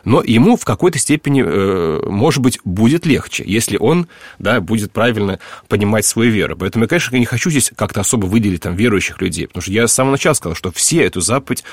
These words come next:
нарушают. И более того, что верующие люди,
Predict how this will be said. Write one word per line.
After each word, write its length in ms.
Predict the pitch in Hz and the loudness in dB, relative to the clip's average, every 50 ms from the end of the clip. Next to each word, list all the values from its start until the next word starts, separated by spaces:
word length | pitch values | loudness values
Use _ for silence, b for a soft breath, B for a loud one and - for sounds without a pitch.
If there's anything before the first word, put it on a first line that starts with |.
| B | B
нарушают. 640 | - 98 127 147 165 - - 165 107 85 - - - _ B B B B B B B B B B B | -2 -2 0 0 0 0 0 0 0 -2 -4 -6 -12 _ B B B B B B B B B B B
И 100 | - 104 | -2 -2
более 360 | 90 85 95 151 196 170 143 113 | 0 0 2 4 4 4 4 4
того, 260 | - 101 87 82 85 | 2 0 -2 -2 -2
что 380 | - - - 95 92 90 80 - _ _ _ _ _ _ _ _ _ - - | -4 -4 -4 -2 -2 -2 -4 -6 _ _ _ _ _ _ _ _ _ -12 -8
верующие 560 | - - 120 180 180 175 139 - - 117 113 | -4 2 2 4 4 4 2 0 0 2 2
люди, 300 | 117 117 98 85 - - | 2 2 0 -2 -4 -10